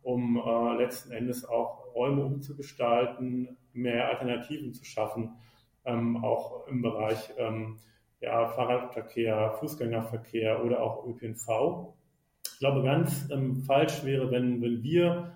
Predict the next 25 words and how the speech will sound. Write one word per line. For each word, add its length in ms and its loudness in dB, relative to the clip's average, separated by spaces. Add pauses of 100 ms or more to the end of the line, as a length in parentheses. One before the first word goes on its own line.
(340)
als 220 -4
Fachleute, 760 4 (240)
äh, 40 -2
vom 240 -6
A 140 2
D 100 2
A 80 0
C 460 2
oder 240 2
vom 320 -2
Städte- 280 -2
und 120 -6
Gemeindebunden 680 -2
meinen, 520 0 (480)
ähm, 200 0
es 140 -2
besser 300 2
zu 160 -8
wissen 320 0
und 120 -6
den 140 2
Menschen 340 0
vorschreiben 580 2
zu 180 -10
müssen, 680 -2